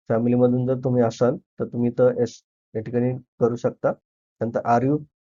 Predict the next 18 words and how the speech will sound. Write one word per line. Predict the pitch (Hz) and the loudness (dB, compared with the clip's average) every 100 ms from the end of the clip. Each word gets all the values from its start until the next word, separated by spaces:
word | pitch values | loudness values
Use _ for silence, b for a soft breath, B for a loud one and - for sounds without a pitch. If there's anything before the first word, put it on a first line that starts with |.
| - 117 | -8 -4
an | 123 120 | -4 -2
artist? | 117 107 - 139 - - | -2 -2 -6 -6 -8 -2
जर | 120 | -2
आर्टिस्ट | 110 113 110 131 127 | 0 -2 -2 -2 -2
असाल, | 120 123 151 _ _ _ _ | 2 0 0 _ _ _ _
तर | 120 | -4
तुम्हाला | 123 123 120 120 | 0 2 4 6
या | 120 | 4
ठिकाणी | 120 123 120 131 | 2 0 0 -2
येस | 123 117 - | -4 -4 0
वरती | 123 117 | 0 2
क्लिक | 123 120 120 | -2 -2 2
करायचं, | 113 120 | 2 2
otherwise | 117 117 123 | 2 2 2
you | 123 123 | 2 -2
can | 120 127 | -2 0
select | 113 120 | -2 0
no. | 123 | -2